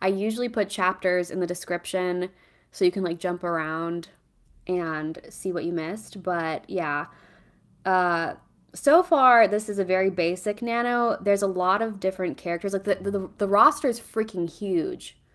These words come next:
for this guy. So I'm excited <laughs> to see where this goes, but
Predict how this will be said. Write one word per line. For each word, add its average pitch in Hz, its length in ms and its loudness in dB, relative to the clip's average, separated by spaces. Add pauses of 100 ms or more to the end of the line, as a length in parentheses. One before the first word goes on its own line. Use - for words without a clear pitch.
for 180 120 -6
this 175 160 -4
guy. 160 360 -6 (180)
So 170 580 -2 (1400)
I'm 220 140 0
excited 214 760 2
<laughs> - 1120 2
to 285 140 2
see 240 260 -4
where 214 120 2
this 208 180 0
goes, 175 500 0
but 165 580 -2